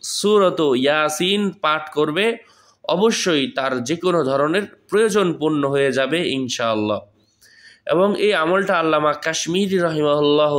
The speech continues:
তাআলার নিজের পরীক্ষিত একটা আমল, এজন্য কয়েকবার বেজুরি সংখ্যা অনুযায়ী সূরাত ইয়াসিন পাঠ করবেন।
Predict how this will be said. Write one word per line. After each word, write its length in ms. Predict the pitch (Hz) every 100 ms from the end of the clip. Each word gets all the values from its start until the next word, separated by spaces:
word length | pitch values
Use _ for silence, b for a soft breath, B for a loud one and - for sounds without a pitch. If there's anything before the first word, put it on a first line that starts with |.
| 135
তাআলার 640 | 135 131 139 143 143 147 170 202 - _ _ 117
নিজের 480 | 123 139 156 202 202
পরীক্ষিত 460 | 180 160 - 131 120
একটা 240 | 110 - 110
আমল, 200 | 110 101 - b b b b b b
এজন্য 280 | 165 185 190 190 -
কয়েকবার 480 | 180 196 185 151 127 98 - _ _
বেজুরি 420 | 117 143 170 180 170
সংখ্যা 260 | 175 160 160
অনুযায়ী 400 | 151 143 131 160 175
সূরাত 460 | - 170 175 156 151 135
ইয়াসিন 520 | 135 139 135 156 175 175 139
পাঠ 140 | 120 -
করবেন। 280 | 139 127 113